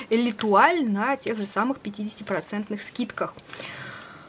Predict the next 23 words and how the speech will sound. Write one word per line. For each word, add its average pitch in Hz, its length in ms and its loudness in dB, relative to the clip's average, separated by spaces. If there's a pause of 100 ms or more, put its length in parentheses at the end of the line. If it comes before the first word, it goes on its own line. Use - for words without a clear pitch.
(340)
А, 214 320 2
все 349 320 4
эти 320 180 0
маски, 320 400 4
если 294 220 0
я 285 80 6
правильно 269 360 2
понимаю, 294 560 2
они 254 200 2
все 269 160 2
корейские, 269 680 4
но 262 200 6
сделанные 254 680 4
специально 240 560 2
для 208 200 4
магазина 208 520 2
L'Etoile, 208 640 2
для 196 160 -2
их 196 180 -2
серии 269 380 0
L'Etoile 202 440 -2
Selection. 214 800 -2 (1120)
Первые 240 440 6